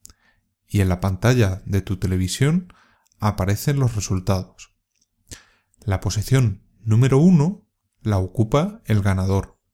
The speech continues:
la persona que ha ganado la carrera. Es el primer puesto. El corredor que gana llega el primero. La persona que ha llegado en la posición número dos es la segunda.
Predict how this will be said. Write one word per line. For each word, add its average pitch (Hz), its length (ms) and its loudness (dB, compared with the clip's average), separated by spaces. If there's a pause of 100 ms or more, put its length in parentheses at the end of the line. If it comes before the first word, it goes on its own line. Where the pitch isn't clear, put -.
(220)
la 101 260 -6
persona 135 680 -2
que - 140 -4
ha - 20 -4
ganado 107 400 0
la 127 140 -4
carrera. 117 420 0 (1040)
Es - 160 -2
el 120 140 2
primer 139 380 0
puesto. - 500 -4 (320)
El 101 200 -6
corredor 104 600 -2
que 92 140 -8
gana 156 480 -2 (180)
llega 131 560 -2 (120)
el 107 220 0
primero. 110 640 0 (1300)
La 98 260 -4
persona 117 600 0
que 110 80 -2
ha 110 80 2
llegado 131 580 0
en 98 140 -4
la 95 100 -4
posición 107 680 -2 (180)
número 113 380 0
dos 165 540 -2 (460)
es 131 440 -2
la 101 160 -4
segunda. 101 600 0